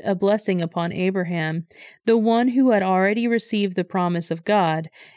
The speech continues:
And without question, the person who has the power to give a blessing is greater than the one who is blessed.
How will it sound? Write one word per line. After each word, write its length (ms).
And 180
without 320
question, 480
the 100
person 420
who 160
has 180
the 100
power 420
to 120
give 240
a 80
blessing 520
is 160
greater 420
than 160
the 100
one 340
who 200
is 160
blessed. 520